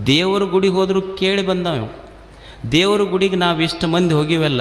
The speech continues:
ಏನಾರ ಇಷ್ಟೆಲ್ಲ ಕೆರೆ ತುಂಬಿಸಿಯಪ್ಪ, ಅದಕ್ಕೆ ನಿನಗೊಂದಿಷ್ಟು ನಮಸ್ಕಾರ ಅಂತ ಹೇಳಿ ಬರಕ್ಕೆ ಹೋಗಿವೇನು? ಆರದ ಸೂರ್ಯ ಚಂದ್ರರಂಥ ದೀಪಗಳನ್ನು ಹಚ್ಚಿಯಪ್ಪ, ಅದಕ್ಕೆ ನಿನಗೊಂದು ನಮಸ್ಕಾರ ಅಂತ ಹೇಳಕ್ಕೆ ಹೋಗಿವೇನು?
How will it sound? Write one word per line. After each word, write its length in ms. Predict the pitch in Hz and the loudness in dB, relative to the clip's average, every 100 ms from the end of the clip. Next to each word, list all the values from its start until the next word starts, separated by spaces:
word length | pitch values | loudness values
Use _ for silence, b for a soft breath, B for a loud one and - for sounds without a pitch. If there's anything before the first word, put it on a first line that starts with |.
| 120 | -2
ಏನಾರ 420 | 147 139 175 170 165 156 139 - - - B B B - | 0 0 0 0 0 0 0 -4 -8 -14 B B B -2
ಇಷ್ಟೆಲ್ಲ 440 | 180 - 160 185 | 0 0 0 0
ಕೆರೆ 340 | 185 - 165 190 | -2 -2 0 0
ತುಂಬಿಸಿಯಪ್ಪ, 680 | 185 185 180 185 180 185 | -2 -2 -2 0 0 0
ಅದಕ್ಕೆ 460 | 170 160 175 - 170 | 0 2 -2 -2 0
ನಿನಗೊಂದಿಷ್ಟು 600 | 165 160 160 156 156 147 | 0 2 0 0 -2 -2
ನಮಸ್ಕಾರ 540 | 143 160 165 170 156 | 0 0 0 -2 0
ಅಂತ 220 | 151 147 | 0 0
ಹೇಳಿ 200 | 143 147 | 0 0
ಬರಕ್ಕೆ 340 | 139 135 131 131 | 0 0 0 -4
ಹೋಗಿವೇನು? 600 | 120 110 113 151 156 - - B B B | -2 -2 -4 -6 -10 -18 -20 B B B
ಆರದ 480 | 104 131 185 196 196 | 2 2 2 0 -4
ಸೂರ್ಯ 420 | 185 - 190 196 | -4 -4 -2 -2
ಚಂದ್ರರಂಥ 720 | 185 185 185 196 190 185 180 185 | -2 -2 0 0 0 0 0 -4
ದೀಪಗಳನ್ನು 720 | 143 143 175 180 180 180 170 | 0 0 0 0 2 2 2
ಹಚ್ಚಿಯಪ್ಪ, 440 | 160 - 170 170 | 0 0 -2 0
ಅದಕ್ಕೆ 840 | 160 156 151 175 - 170 147 131 - - - B B B B | 0 0 0 -2 0 0 0 -2 -10 -16 -20 B B B B
ನಿನಗೊಂದು 400 | 131 156 160 165 | 2 2 2 2
ನಮಸ್ಕಾರ 580 | 147 151 175 - 175 165 | 2 2 0 0 0 2
ಅಂತ 240 | 160 156 | 0 -2
ಹೇಳಕ್ಕೆ 460 | 151 143 151 156 151 | -2 0 0 -2 -2
ಹೋಗಿವೇನು? 680 | 143 139 123 143 156 - | 0 0 0 -2 -4 -10